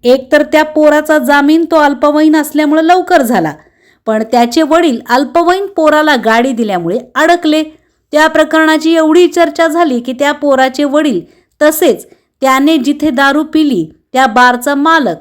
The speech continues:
व्यवस्थापक आणि वेटर सुद्धा अडकले. ते पोरगं लवकर बाहेर आलं, त्यामुळे या विषयाबाबत संवेदनशील झालेल्या गृहमंत्र्यांचं पित्त खवळलं. त्यांनी आयुक्तालयात बैठक घेतली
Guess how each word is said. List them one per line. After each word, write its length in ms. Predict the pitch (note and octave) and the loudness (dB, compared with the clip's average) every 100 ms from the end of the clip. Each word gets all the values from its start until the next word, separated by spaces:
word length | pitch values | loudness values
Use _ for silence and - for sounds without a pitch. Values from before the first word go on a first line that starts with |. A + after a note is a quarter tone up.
| - | -10
व्यवस्थापक 800 | G3+ D4 E4 E4+ D#4 D#4 E3+ D#3+ | -2 0 0 -4 -4 -4 -6 -6
आणि 200 | G#3+ D4 | -4 -2
वेटर 380 | C4+ E4+ E4+ F4 | 0 -2 -2 -4
सुद्धा 320 | E4 A#3+ A3 | -2 -2 0
अडकले. 400 | G3 E3+ E3 C#3+ - _ _ _ - | 0 -4 -6 -10 -12 _ _ _ -4
ते 120 | C4+ | -2
पोरगं 540 | D4+ D4 C#4+ C4 C#4 F4 | -2 2 4 4 2 2
लवकर 340 | F4+ E4+ F#4 | 2 0 0
बाहेर 280 | F4+ F4+ F#4+ | 0 0 0
आलं, 260 | E4 E3 - _ _ - | 0 -4 -12 _ _ -4
त्यामुळे 600 | A#3 C#4+ D4+ E4 C#4+ G3+ | -2 0 0 2 0 0
या 180 | A3 D4 | 0 2
विषयाबाबत 720 | D#4+ D#4 E4+ D#4+ D4 D4+ D#4 | 0 0 0 2 0 0 -2
संवेदनशील 800 | - C4 C4+ D4 D#4 D#4 D#4 E4 | -4 0 0 2 2 0 -2 -2
झालेल्या 420 | B3+ A#3+ B3 C#4 | 0 0 0 -2
गृहमंत्र्यांचं 920 | B3 A3+ C4+ D#4 C4 A#3+ G#3 G3 A#3 | -2 -2 0 0 0 -2 -4 -4 -4
पित्त 300 | C#4+ E4+ - E4+ | -4 -4 -4 -2
खवळलं. 440 | E4+ E4 D#4+ D4+ D4+ D4+ _ _ _ - | 0 2 2 2 0 -4 _ _ _ -6
त्यांनी 320 | C#4 D4 D#4 | 0 2 2
आयुक्तालयात 680 | D#4 C#4+ D#4 D#4 D4+ D4 D4 | 2 0 -2 -2 -2 0 -2
बैठक 360 | B3 C#4+ D4 D4+ | 0 -2 0 -2
घेतली 440 | A#3+ C#4+ C#4 C#4 | 0 -2 0 -2